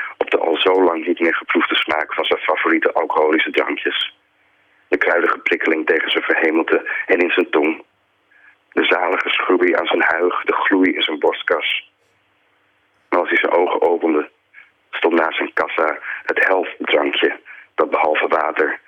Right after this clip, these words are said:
het enige verkrijgbare was in de kantine.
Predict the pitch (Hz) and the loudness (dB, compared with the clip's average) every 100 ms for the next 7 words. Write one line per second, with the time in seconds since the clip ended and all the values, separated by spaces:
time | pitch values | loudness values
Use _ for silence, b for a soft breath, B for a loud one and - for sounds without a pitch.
0 | b - - 80 80 - - - 76 71 | b -6 -4 0 0 0 -2 -2 0 0
1 | - 73 69 71 - - - _ - - | -2 -2 0 0 0 -4 -8 _ -2 0
2 | - 67 - - | 0 0 0 -2